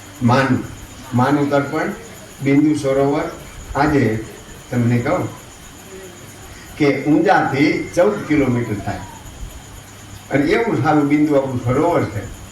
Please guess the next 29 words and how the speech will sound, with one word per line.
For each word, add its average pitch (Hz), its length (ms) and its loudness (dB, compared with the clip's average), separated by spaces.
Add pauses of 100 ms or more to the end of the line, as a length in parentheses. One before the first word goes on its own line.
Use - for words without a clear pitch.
(300)
અને 117 200 0
પરશુરામ 156 560 2
પણ 143 180 0
રેણુ-, 147 760 0
રેણુકા 214 480 2
દેવીનું 147 640 4 (1300)
પોતાનું 165 600 4
માનું 180 440 4
સાજ 151 460 2
કર્મ 160 320 2
કરવા 139 560 2
પરશુરામ, 139 640 2 (560)
પણ 151 120 0
આ 143 100 8
બિંદુ 151 340 6
સુરો 117 360 0
રહ્યો 101 220 0
છે. - 240 -10 (720)
આજે 120 140 0
મોટો 147 260 0
બધો 139 180 2
આ 131 180 2
ચોકામાં 143 420 2
સામે 175 200 -2
ને 165 100 -2
એવડો 139 260 2
પરશુરામનો 131 640 0
ફોટો 127 360 -2
છે 160 160 -4